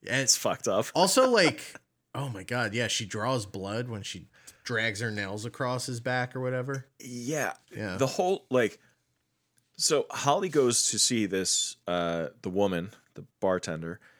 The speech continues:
Speaker 2: uh, in jail, and she has a whole, like, the conversation with her. And the way that episode starts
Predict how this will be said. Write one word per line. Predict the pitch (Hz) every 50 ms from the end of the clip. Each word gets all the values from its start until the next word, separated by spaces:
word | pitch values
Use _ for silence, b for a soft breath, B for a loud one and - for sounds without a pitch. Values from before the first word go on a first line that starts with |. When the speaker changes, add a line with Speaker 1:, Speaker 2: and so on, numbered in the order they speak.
| b b b b -
Speaker 2:
uh, | - 85 85 85 - -
in | 123 131 139 139
jail, | - 101 98 85 82 80 78 80 - - - -
and | - 98 87
she | 98 104
has | 107 113 110
a | 107
whole, | 104 107 104 101 - -
like, | 98 95 85 -
the | - -
conversation | - - 104 98 87 87 - - 92 90 87 - 90 82
with | 78 73
her. | 76 - B B B B B B B B B B B - -
And | 113 113 110 - -
the | 98 107
way | 101 113 151 208
that | 214 180 - -
episode | 113 113 - 127 - - 120 101 85 -
starts | - - - - - - 113 98 90 76 65 - - - -